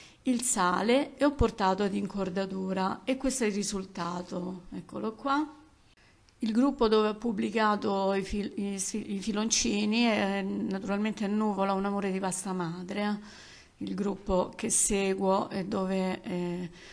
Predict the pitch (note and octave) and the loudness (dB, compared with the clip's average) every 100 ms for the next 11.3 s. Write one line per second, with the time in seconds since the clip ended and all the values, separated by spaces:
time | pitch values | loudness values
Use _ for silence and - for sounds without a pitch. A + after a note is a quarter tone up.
0 | - - G3+ G3+ G3+ G3 F#3+ F#3+ F#3+ F#3+ | -14 -4 -2 -2 0 0 0 -2 -2 -2
1 | G3 F#3 F#3 F#3 F#3 F#3 G#3 G3 F#3 F#3 | 0 0 2 0 -2 -4 -2 -2 0 2
2 | F3+ - - F#3 E3 - F#3 F3+ F3+ F3+ | 2 0 -6 -6 -4 -4 -2 -2 -2 -2
3 | - - - - - - F3+ - F#3 G3 | -4 -10 -20 -20 -20 -14 -12 -8 -8 -6
4 | F#3+ F#3 F3+ E3+ E3+ E3 - F3+ F3+ - | -2 -2 0 -2 -4 -6 -6 -6 -10 -18
5 | - - - - - - - G3+ G3+ G3+ | -20 -18 -18 -20 -20 -12 0 0 2 2
6 | G#3+ G#3+ G#3+ B3 A#3+ A#3 G#3 G3 - G3 | 4 4 4 4 4 4 2 0 0 0
7 | G#3 G#3 A#3 B3+ D#4 E4 G#3+ - - G3 | 0 0 0 2 4 4 2 -2 -6 -6
8 | - G3+ A#3 G#3+ G#3 G#3+ G3 G#3 A#3+ A#3+ | -2 0 0 0 2 2 2 0 0 2
9 | G#3+ G3+ G3+ F#3+ F#3+ G3 F#3+ F#3+ F#3+ G3 | 2 4 4 2 0 -2 -2 -2 -2 -2
10 | F#3 - F#3+ F#3 F3+ F3+ G3 F3+ F3 F#3+ | -2 -2 -2 0 0 -2 -2 -2 -2 -2
11 | F#3 F#3 | 0 -2